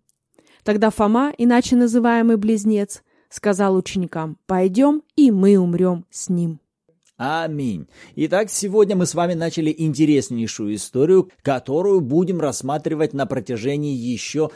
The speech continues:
Speaker 2: следующих нескольких выпусков. А сегодня мы прочли ее начало. Итак, Лазарь из Вифании.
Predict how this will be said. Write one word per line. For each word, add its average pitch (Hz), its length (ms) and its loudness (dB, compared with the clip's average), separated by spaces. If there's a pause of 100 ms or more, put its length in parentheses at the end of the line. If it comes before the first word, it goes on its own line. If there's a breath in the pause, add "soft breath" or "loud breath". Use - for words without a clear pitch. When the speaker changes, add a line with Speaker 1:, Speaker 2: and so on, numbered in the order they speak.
Speaker 2:
следующих 131 1160 -2
нескольких 110 600 -6
выпусков. 123 500 -2 (320)
А 110 140 -6
сегодня 180 420 -4
мы 143 240 -2
прочли 147 540 -4
ее 127 380 -4
начало. 113 680 -8
Итак, 202 300 -6 (280 soft breath)
Лазарь 180 680 -4
из 143 320 -4
Вифании. 113 880 -8